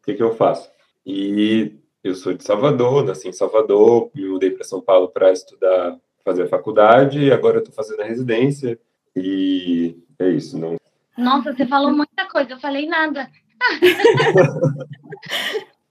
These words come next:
Speaker 2: Então, vou reformular, vou só complementar, já muita coisa dele, eu vou complementar.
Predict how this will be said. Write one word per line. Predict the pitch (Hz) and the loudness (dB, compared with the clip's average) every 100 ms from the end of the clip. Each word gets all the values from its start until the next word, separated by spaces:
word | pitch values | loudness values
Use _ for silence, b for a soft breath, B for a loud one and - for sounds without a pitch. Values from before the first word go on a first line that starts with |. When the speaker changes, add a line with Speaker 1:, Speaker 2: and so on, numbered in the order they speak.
| - | 0
Speaker 2:
Então, | 349 359 | 2 4
vou | 381 | 4
reformular, | 370 370 381 370 392 359 285 | 2 2 -2 -2 -4 -4 -4
vou | 285 403 | -4 -8
só | 427 370 | -6 -6
complementar, | 403 415 381 381 381 - 339 392 | -8 -8 -8 2 2 4 4 4
já | 302 | 2
muita | - - _ _ _ - - 453 - | -4 -10 _ _ _ -20 -6 -4 0
coisa | 320 302 302 | 0 0 -2
dele, | 285 302 | 0 0
eu | 311 | 0
vou | 320 | -6
complementar. | 330 330 320 311 359 392 233 | -10 -2 -2 -2 -2 2 2